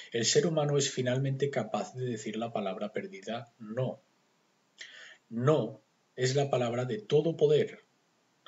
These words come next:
Solo cuando decimos no a aquellos que reclaman ser nuestros dueños, aquellos que reclaman que son ellos los que decidirán cuáles son los derechos que tenemos y cuáles no,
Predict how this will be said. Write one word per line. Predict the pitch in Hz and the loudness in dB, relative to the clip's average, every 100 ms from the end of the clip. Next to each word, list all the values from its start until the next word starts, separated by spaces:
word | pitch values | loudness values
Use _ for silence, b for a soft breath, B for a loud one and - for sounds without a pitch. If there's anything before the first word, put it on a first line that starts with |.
| B B B B - | B B B B -4
Solo | - - 185 196 | 0 4 6 6
cuando | 170 151 | 4 4
decimos | 139 117 156 147 135 113 | 2 2 -2 0 0 0
no | 120 139 127 - - _ _ _ _ - | 0 2 0 -2 -12 _ _ _ _ -6
a | 120 113 | -2 -2
aquellos | 110 143 147 151 139 | 0 2 2 2 0
que | - | 0
reclaman | 117 113 110 147 131 95 | 0 0 0 2 2 -2
ser | 92 110 113 | -4 -4 -4
nuestros | 120 - 120 113 | -4 -4 -4 -2
dueños, | 135 113 101 123 - - _ _ _ B B B B | 0 0 -4 -10 -14 -18 _ _ _ B B B B
aquellos | 117 139 156 147 | 0 2 4 2
que | - | 2
reclaman | 123 113 147 120 104 104 | 0 2 2 2 -2 -4
que | - | -2
son | - - 147 143 - | 0 4 4 2 -2
ellos | 147 143 110 87 - - | -2 -2 -2 -4 -6 -8
los | 107 110 - | -4 -2 -2
que | 110 | -2
decidirán | 110 - 110 107 127 123 98 - _ _ _ - | -6 -8 -8 -4 -2 -2 -4 -14 _ _ _ 4
cuáles | 127 104 - | 8 8 6
son | - 135 113 | 2 -2 -2
los | 101 | -4
derechos | 104 117 113 - | -4 -4 -2 -2
que | - | -2
tenemos | - 131 120 92 - - | -4 -2 -4 -4 -8 -10
y | 117 | -4
cuáles | 131 123 117 110 | 2 2 2 -2
no, | 123 117 - | -2 -2 -4